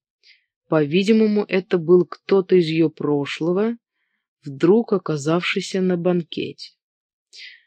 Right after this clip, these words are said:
Кто бы это ни был, скорее всего, она увиделась с ним, когда выходила в дамскую комнату, потому что оттуда вернулась бледная и потрясенная.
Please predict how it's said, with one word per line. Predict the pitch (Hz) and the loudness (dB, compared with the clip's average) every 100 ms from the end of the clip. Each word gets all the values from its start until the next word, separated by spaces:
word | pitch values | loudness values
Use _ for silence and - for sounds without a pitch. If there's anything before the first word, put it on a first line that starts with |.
| _ _ _ _ _ _ | _ _ _ _ _ _
Кто | - - 254 | -14 2 2
бы | 220 233 | 6 4
это | 214 208 | 6 4
ни | 190 196 220 | 4 4 2
был, | 156 - - | 0 -4 -8
скорее | - - 160 208 | -6 0 6 6
всего, | 214 - 165 | 6 0 0
она | 151 156 151 | 2 2 2
увиделась | 151 139 139 139 151 - | 2 0 0 0 -2 -6
с | - | -4
ним, | 208 240 247 - _ _ _ _ _ | 0 0 -2 -8 _ _ _ _ _
когда | - 160 160 214 | -4 -2 4 4
выходила | 185 - 185 196 190 | 2 0 0 2 2
в | 160 | 2
дамскую | 180 180 - 190 | 0 0 -2 -4
комнату, | - 156 131 120 - - _ _ _ _ _ _ _ _ | 0 0 0 -2 -14 -20 _ _ _ _ _ _ _ _
потому | 156 151 160 | 0 0 0
что | - 156 | 0 -2
оттуда | 143 - 214 175 | -2 -10 -6 -4
вернулась | 143 151 151 143 139 | -2 0 0 -2 -4
бледная | 170 233 240 233 233 | 0 2 2 0 0
и | - 202 | -4 -6
потрясенная. | - 220 214 208 - 120 113 113 107 120 | -4 -4 -4 -6 -4 -4 -4 -8 -10 -14